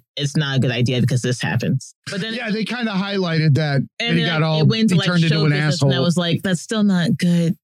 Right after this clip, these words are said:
Speaker 1: Fine, fine. At least you highlight the problem with most exotic pets.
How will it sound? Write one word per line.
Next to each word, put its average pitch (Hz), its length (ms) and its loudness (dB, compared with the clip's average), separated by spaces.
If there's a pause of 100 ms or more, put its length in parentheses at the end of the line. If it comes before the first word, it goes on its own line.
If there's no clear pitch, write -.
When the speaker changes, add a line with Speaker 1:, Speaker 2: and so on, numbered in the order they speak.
(160)
Speaker 1:
Fine, 185 400 -2
fine. 185 380 -4
At 196 100 0
least 247 200 -4
you 254 100 -2
highlight 214 500 -4
the 185 80 0
problem 196 380 0
with 165 140 2
most 180 160 0
exotic 156 380 0
pets. - 340 -4